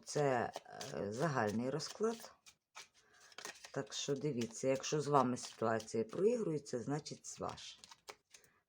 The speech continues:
Якщо ні, тоді дивіться інший розклад або почекайте нового. Працюємо сьогодні на колодах Колесо року і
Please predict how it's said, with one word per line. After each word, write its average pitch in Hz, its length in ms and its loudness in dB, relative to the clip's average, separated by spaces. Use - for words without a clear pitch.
Якщо 143 420 0
ні, 170 320 0
тоді 147 500 0
дивіться 113 500 -4
інший 185 440 0
розклад 139 520 -2
або 123 240 -2
почекайте - 680 -4
нового. 98 360 -4
Працюємо 165 480 -2
сьогодні 123 420 0
на 123 120 -2
колодах 110 580 0
Колесо 123 500 2
року 220 420 4
і 170 760 8